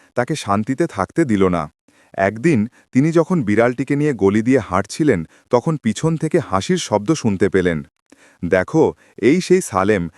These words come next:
যাকে তার স্ত্রী ছেড়ে চলে গেছে। তার কাছে কেবল তার বিড়ালটিই আছে," একজন বলল। অন্যজন আরও জোরে বলল, "আমি বাজি ধরতে পারি যে সে মানুষের মতো তার সাথে কথা বলে। হয়তো একাকিত্বে সে পাগল হয়ে গেছে।"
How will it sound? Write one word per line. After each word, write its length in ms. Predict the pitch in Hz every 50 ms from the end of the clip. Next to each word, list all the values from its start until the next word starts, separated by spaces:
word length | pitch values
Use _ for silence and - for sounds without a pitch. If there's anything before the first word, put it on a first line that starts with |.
| _ - -
যাকে 280 | - 98 95 - 147
তার 140 | - 156 147
স্ত্রী 300 | - - - - - 170
ছেড়ে 320 | - - - 110 107 135
চলে 260 | 143 - 117 98 98 92
গেছে। 360 | 90 90 - - 104 85 73 - _ _ _ _ _
তার 200 | - 92 92 95
কাছে 240 | - 123 120 - 160
কেবল 280 | - - 110 104 135 143
তার 200 | - 165 165 139
বিড়ালটিই 580 | 95 98 98 95 113 135 156 147 180 175 147
আছে," 360 | 110 95 92 - - 95 80 76 _ _ _
একজন 400 | - 92 92 95 104 139 160 165
বলল। 380 | 131 104 98 95 92 90 87 80 85 - _ _ _ _ _ _ _ _ _ -
অন্যজন 520 | 107 113 123 139 156 165 165 170 131 -
আরও 300 | - - 98 113 160 165
জোরে 300 | 107 95 95 101 123 143
বলল, 400 | 147 151 160 165 156 123 95 82 78 _ _ _ _ _ _ -
"আমি 220 | - 98 123 156
বাজি 320 | 139 101 87 90 92 123 147
ধরতে 300 | 131 147 165 - - 185
পারি 320 | - 185 180 151 110 90 - _ _ -
যে 140 | 101 113 120
সে 140 | - 165
মানুষের 480 | 139 104 90 90 98 117 - - 160 160
মতো 220 | 156 151 151 180
তার 160 | 170 - 110 104
সাথে 280 | - - 127 - 190 -
কথা 280 | - 95 92 - 104 98
বলে। 280 | 95 92 90 87 82 78 - _ _ _ _ _ _ -
হয়তো 220 | 120 139 151 -
একাকিত্বে 720 | 156 101 90 90 - 131 143 - 185 175 _ - 110 87 87 - _ _
সে 160 | - - - -
পাগল 340 | - 95 87 92 104 147 160
হয়ে 240 | 131 113 110 98 92
গেছে।" 360 | 92 92 87 - - 95 82